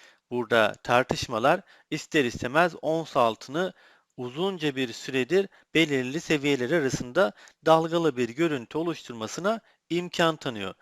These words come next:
Tabii altında da hem orta vadeli ve uzun vadeli alıcılar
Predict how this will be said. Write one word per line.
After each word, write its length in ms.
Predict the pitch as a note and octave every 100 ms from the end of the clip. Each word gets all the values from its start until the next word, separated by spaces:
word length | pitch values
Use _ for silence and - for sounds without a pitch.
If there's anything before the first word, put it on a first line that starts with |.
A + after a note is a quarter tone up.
| - _
Tabii 220 | - F3 F3+
altında 600 | C3+ C#3 C3+ F#3+ F#3+ G3
da 220 | C#3+ E3 - - _ _ _ _ _ _ _
hem 300 | B2+ F3+ G3 _
orta 440 | - C#3 C#3 E3 D3+
vadeli 480 | C#3+ B2+ B2 A#2+ B2
ve 40 |
uzun 340 | B2+ A#2 C#3
vadeli 380 | C3 A#2+ A2 G#2
alıcılar 480 | G#2+ G#2+ - G#2 C#3+